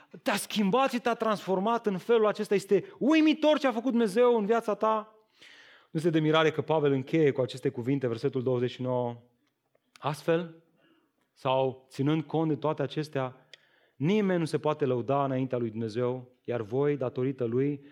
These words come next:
sunteți în Hristos, care a devenit pentru noi înțelepciunea de la Dumnezeu, dreptate, sfințire și răscumpărare." Pentru că, așa cum este scris,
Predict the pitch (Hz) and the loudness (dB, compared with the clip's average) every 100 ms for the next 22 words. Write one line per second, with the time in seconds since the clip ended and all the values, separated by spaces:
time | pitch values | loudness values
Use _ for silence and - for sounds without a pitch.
0 | _ - 123 127 120 - 143 151 143 127 | _ -8 -4 -4 -6 -4 -2 -2 -6 -6
1 | - 147 143 - - _ _ _ _ - | -4 -4 -4 -14 -20 _ _ _ _ -6
2 | 123 117 113 117 143 139 127 110 113 127 | -4 -2 -2 -2 -2 -2 -6 -6 -4 -2
3 | 123 123 - - 117 110 107 101 - 170 | -4 -8 -18 -8 -8 -4 -8 -8 -4 -2
4 | 180 180 170 139 147 143 143 131 147 143 | 0 -2 -4 -2 -2 -2 -4 -4 -6 -8
5 | _ _ _ - - - 151 151 160 156 | _ _ _ -20 -14 -6 -6 -2 -4 -4
6 | _ _ - 113 98 - 127 117 110 _ | _ _ -14 -12 -12 -6 -4 -4 -8 _
7 | - 113 113 110 110 101 104 98 98 - | -10 -4 -4 -6 -12 -10 -10 -12 -14 -20
8 | - - 113 - 117 175 156 156 143 131 | -18 -10 -8 -6 -6 -8 -4 -4 -2 -6
9 | - 139 143 | -4 -4 -4